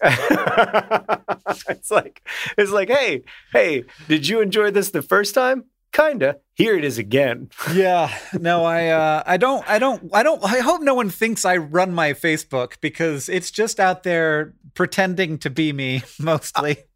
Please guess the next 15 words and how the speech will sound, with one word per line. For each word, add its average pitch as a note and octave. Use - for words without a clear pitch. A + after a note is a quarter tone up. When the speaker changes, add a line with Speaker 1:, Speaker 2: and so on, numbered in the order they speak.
Speaker 1:
I C4
think D4+
it's -
great G#3
that E3+
you've D#3+
been D3+
building D3
up C#3+
your C3+
audience C3+
on B2
Facebook, C3+
Hank, F#3
like, C3+